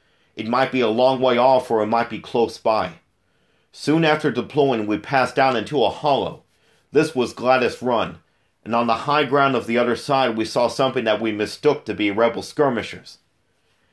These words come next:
We fought them uncommon civil, to allow us to approach so near without making some kind of show of hostility.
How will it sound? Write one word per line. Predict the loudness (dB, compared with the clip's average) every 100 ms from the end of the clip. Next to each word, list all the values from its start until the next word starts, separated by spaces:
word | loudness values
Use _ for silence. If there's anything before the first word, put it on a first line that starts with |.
| _
We | -6 -4
fought | 2 2 2
them | -2
uncommon | -2 -4 -4 -4 -2 -4
civil, | -4 -2 0 -2 -8 _ _ _
to | -2 2
allow | 4 4 2 2
us | -2
to | -2 -4
approach | 0 0 0 -4
so | 2 2 2
near | 0 0
without | 0 0 0 0
making | -4 -6 -6
some | -6 -6
kind | -6 -8 -6
of | -8
show | -4 0 0
of | 0
hostility. | 0 -4 0 -2 -2 -6